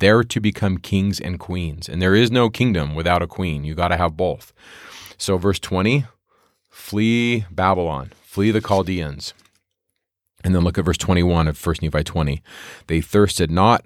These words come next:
He led them through the desert. He caused the water to flow out of the rock." That rock is in the Holy of Holies. The water coming out, we're back to the temple. We're back into sacred space. And so that, in essence, is the twentieth chapter.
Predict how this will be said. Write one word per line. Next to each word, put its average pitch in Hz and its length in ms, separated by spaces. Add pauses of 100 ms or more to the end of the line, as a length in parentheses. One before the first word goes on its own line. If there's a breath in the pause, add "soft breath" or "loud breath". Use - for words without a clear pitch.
He - 160
led 95 240
them 87 140
through 82 180
the 78 120
desert. 101 520
He - 140
caused 85 340
the 85 100
water 87 360
to 87 220
flow 85 360
out 80 220
of 80 340 (520)
the 76 220
rock." 76 480 (100)
That 71 200
rock 90 340
is 76 480
in 73 160
the 73 80
Holy 76 240
of 71 80
Holies. 76 420 (200 loud breath)
The 76 100
water 80 340
coming 90 360
out, 90 180
we're 80 140
back 80 240
to 80 100
the 78 100
temple. 80 380
We're 76 140
back 78 260
into 85 220
sacred 80 420
space. - 600 (500 loud breath)
And 82 100
so 92 200
that, 95 340
in 90 120
essence, 82 460
is 80 140
the 82 140
twentieth 85 440
chapter. 85 520